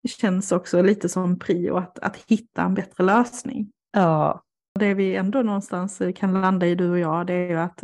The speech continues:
Speaker 1: vi är lite skomakarens barn. Att, att bara för att vi jobbar med detta och har kunskap och kompetens och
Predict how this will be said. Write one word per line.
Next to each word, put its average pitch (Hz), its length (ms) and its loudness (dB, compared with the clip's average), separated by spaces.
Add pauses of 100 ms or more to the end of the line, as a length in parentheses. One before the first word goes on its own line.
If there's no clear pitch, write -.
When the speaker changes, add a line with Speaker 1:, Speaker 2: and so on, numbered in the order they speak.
(100)
Speaker 1:
vi 185 160 2
är 175 120 4
lite 185 240 0
skomakarens 175 800 -2
barn. 190 500 -2 (1040)
Att, 202 260 0 (580)
att 190 180 0
bara 202 200 6
för 175 180 0
att 175 60 2
vi 202 240 6
jobbar 202 340 2
med 180 140 -2
detta 202 580 -4 (120)
och 175 280 -4 (220)
har 175 180 2 (100)
kunskap 202 800 0
och 202 360 2
kompetens 190 840 -2
och 170 320 -2